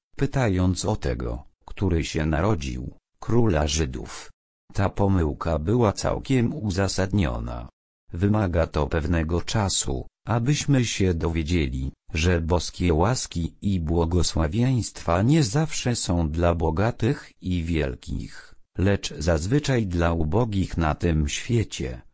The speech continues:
aby byli bogatymi w wierze i dziedzicami królestwa. Jakuba, rozdział drugi, werset piąty. Nasyceni, bogaci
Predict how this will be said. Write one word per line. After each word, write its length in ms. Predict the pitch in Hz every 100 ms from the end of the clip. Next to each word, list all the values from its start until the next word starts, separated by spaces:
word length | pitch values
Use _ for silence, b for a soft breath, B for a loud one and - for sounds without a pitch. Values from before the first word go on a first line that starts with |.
| -
aby 340 | 113 113 110
byli 360 | 80 80 80 80
bogatymi 720 | 76 80 90 82 131 113 82
w 140 | 78
wierze 520 | 82 64 58 57 - - - -
i 220 | 131 135
dziedzicami 800 | 98 80 76 85 - 78 80 80
królestwa. 800 | - - 85 95 80 - - - 65 - _ -
Jakuba, 540 | 87 85 117 113 95
rozdział 600 | 95 104 92 90 92 92
drugi, 460 | 78 104 135 101 87
werset 500 | 104 90 - 98 -
piąty. 600 | 110 98 76 - 57 52 - _ _ _
Nasyceni, 880 | 92 104 104 90 - 135 123 80 69 - _
bogaci 800 | 82 85 87 107 127 - 80 78